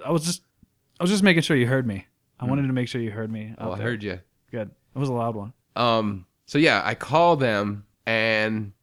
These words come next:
Speaker 2: immediately they're, like, kinda shitty with me, and just, they explain that, uh, their system,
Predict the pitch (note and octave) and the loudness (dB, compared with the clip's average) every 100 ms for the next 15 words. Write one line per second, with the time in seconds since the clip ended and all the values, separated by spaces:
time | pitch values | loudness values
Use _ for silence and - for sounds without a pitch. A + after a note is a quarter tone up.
0 | - A#2+ - C3+ C3+ D3+ D3 B2+ G#2 A#2 | -16 -14 -6 -4 2 6 8 6 4 -2
1 | A#2 G#2+ A2+ A2+ A2 G#2+ G2+ - _ _ | -2 -2 -2 0 0 0 -2 -6 _ _
2 | - A2+ C3 C3 B2+ A#2+ G#2+ G2+ F#2+ F#2+ | -8 -4 -4 -2 -2 -2 -4 -6 -6 -8
3 | G#2 - _ _ _ _ _ _ _ - | -8 -12 _ _ _ _ _ _ _ -12
4 | A2 A#2 - A#2+ A#2+ A#2 - - C3+ C#3+ | -6 -6 -6 -6 -2 -2 -4 -2 2 4
5 | C#3 A#2+ A2+ A2 - _ _ _ _ _ | 2 0 -2 -2 -6 _ _ _ _ _
6 | - - - A2 G2+ F#2 E2 _ _ A#2+ | -20 -18 -6 -4 -2 -4 -8 _ _ -4
7 | B2+ B2 - D#3 - A#2 A2+ | -2 0 0 0 0 -6 -6